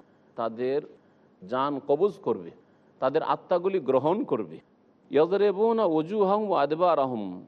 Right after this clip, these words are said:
এবং সেই সময় তাদের মুখমণ্ডলে মার দেবে এবং তাদের পেছনে মার দেবে, তাদের পৃষ্ঠদেশে মার দেবে। আল্লাহ পাক রব্বুল আলামিন বলছেন যে ফেরেশতারা যখন তাদের রূহগুলি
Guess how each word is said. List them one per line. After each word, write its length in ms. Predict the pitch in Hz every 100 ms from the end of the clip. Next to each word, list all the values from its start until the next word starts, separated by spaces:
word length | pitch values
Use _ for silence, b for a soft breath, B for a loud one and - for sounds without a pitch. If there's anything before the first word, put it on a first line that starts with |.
| _ -
এবং 480 | 143 165 190 214 208 - -
সেই 180 | 156 202
সময় 680 | - 185 180 185 196 208 180
তাদের 460 | 139 113 107 120 180 233 - -
মুখমণ্ডলে 880 | 120 131 160 160 165 175 190 185
মার 320 | 175 165 175 180
দেবে 360 | 180 190 208
এবং 480 | 151 156 160 175 170 165
তাদের 480 | 160 151 175 196 214 226 - _ -
পেছনে 420 | 117 - 175 151
মার 300 | 117 95 78
দেবে, 200 | 85 82 104 -
তাদের 380 | 135 131 160 165 165
পৃষ্ঠদেশে 640 | 214 214 262 175 175 -
মার 220 | 104 87 -
দেবে। 160 | - - _ _ _ _ _ _ -
আল্লাহ 160 | 160 190
পাক 140 | 196
রব্বুল 280 | 202 175 180
আলামিন 420 | 139 151 190 220 - _ b b b 98
বলছেন 420 | 123 120 113 127 - -
যে 360 | 92 98 95 - _ _
ফেরেশতারা 440 | 127 147 147 156 147
যখন 340 | 143 147 135
তাদের 360 | 127 123 120 117
রূহগুলি 720 | 156 156 131 123 127 98